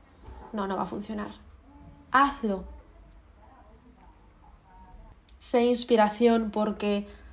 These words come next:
nadie de las personas que consideramos ejemplos históricos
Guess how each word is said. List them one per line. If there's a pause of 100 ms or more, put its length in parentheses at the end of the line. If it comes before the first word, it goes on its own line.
(920)
nadie (140)
de
las
personas (1200)
que
consideramos
ejemplos
históricos